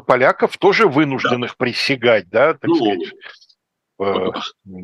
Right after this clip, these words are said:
Speaker 2: лояльность поляков была бесспорно нулевая.
Speaker 1: <laughs> Да, если не отрицательная. Хотя, кстати говоря, довольно многие польские дворяне служили верой и правдой.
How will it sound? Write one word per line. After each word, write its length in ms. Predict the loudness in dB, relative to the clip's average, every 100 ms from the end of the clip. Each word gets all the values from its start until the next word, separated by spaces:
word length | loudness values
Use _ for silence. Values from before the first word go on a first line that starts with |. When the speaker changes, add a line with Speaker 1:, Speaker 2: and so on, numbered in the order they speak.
| -6
Speaker 2:
лояльность 680 | 2 2 4 2 2 -2 0
поляков 480 | 2 2 2 0 -2
была 280 | 0 0
бесспорно 760 | 0 -4 -4 -4 0 0 0 -2
нулевая. 680 | -2 0 0 0 0 -2 -4 -10
Speaker 1:
<laughs> 560 | -14 -14 -14 -14 -14 -20 _ -8
Да, 120 | -8 -6 -8 -10 -6
если 460 | -2 -2 -2 -4
не 100 | 2
отрицательная. 880 | 2 4 2 2 2 0 0 -2 -2
Хотя, 400 | 0 0 0 -2
кстати 460 | -4 2 2 2 -2
говоря, 340 | 2 2 4
довольно 420 | 2 2 2 0
многие 460 | -2 0 -2 -2 -6
польские 480 | -4 -4 -4 -6 -4
дворяне 420 | -2 0 -2 -2
служили 600 | -8 -6 -6 -2 -2 -2
верой 340 | 0 -2 -2
и 20 | -4
правдой. 460 | -2 0 0 -6